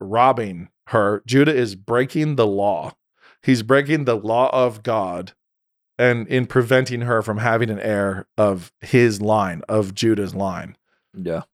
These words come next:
Speaker 1: And she knows this is a big deal. It's such a big deal that the last guy who did this,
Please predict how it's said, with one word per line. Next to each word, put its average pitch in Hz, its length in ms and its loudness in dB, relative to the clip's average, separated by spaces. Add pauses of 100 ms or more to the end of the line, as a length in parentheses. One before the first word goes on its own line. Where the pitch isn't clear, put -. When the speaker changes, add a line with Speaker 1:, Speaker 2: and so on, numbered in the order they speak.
Speaker 1:
And 120 200 2
she - 260 0
knows 143 380 4
this 120 180 -2
is 104 100 -8
a 107 80 0
big 95 280 -4
deal. 95 340 -6 (1160)
It's 113 360 0
such 196 300 4
a 170 40 4
big 131 260 4
deal 117 320 0
that 104 160 -6
the 101 120 -2
last 151 380 2
guy 87 380 -4 (260)
who 143 140 6
did 110 220 -2
this, 85 380 -10